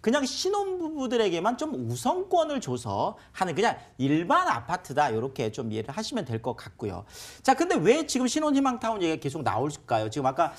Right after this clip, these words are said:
뉴스 앵커 브리핑도 뭐 잠깐 나왔지만, 자, 일단 뭐 그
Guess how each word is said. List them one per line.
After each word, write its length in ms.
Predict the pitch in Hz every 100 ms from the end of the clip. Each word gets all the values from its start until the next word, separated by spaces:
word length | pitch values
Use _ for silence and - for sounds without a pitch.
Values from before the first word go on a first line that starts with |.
| - - -
뉴스 680 | 156 - 214 208 202 196 165 - -
앵커 220 | 156 170
브리핑도 400 | 190 175 165 143
뭐 100 | 135
잠깐 320 | 131 120 165
나왔지만, 800 | 117 98 135 147 - 113 104 151 - - -
자, 120 | -
일단 320 | 240 240 262 214
뭐 220 | 220 214
그 680 | 190 190 185 165 147 107